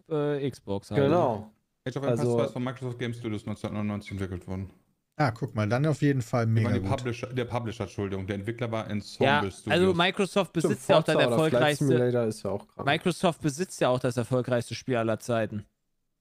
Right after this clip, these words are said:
Speaker 1: Aber das bringt denen halt auch nichts, weil sie es nicht entwickelt haben. Sondern nur jetzt aktuell weiterentwickeln mit Minecraft.
Speaker 2: Meinst du nicht, dass denen das was bringt?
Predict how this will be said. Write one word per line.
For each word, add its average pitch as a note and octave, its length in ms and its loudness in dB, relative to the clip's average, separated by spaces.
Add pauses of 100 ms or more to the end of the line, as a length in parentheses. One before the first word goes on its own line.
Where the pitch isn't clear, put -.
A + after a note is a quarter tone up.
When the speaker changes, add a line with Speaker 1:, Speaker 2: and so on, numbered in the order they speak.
(120)
Speaker 1:
Aber C3+ 360 2
das C3 160 0
bringt D#3 200 -2
denen C#3+ 140 2
halt C3+ 120 0
auch D#3+ 100 2
nichts, D3+ 180 -2
weil C#3 80 2
sie C3 80 -2
es B2 60 -10
nicht C3 140 -2
entwickelt B2 360 -2
haben. A2 240 -2 (1000)
Sondern B2+ 220 -2
nur C3 140 2
jetzt C3 120 0
aktuell C3 340 0
weiterentwickeln A2 580 0
mit G#2+ 120 -4
Minecraft. G#2 340 -2
Speaker 2:
Meinst B2 280 -2
du C3 60 -2
nicht, F#3+ 180 -2
dass F3+ 80 -2
denen E3 180 0
das C#3 140 0
was A#2 120 -2
bringt? B2 580 -6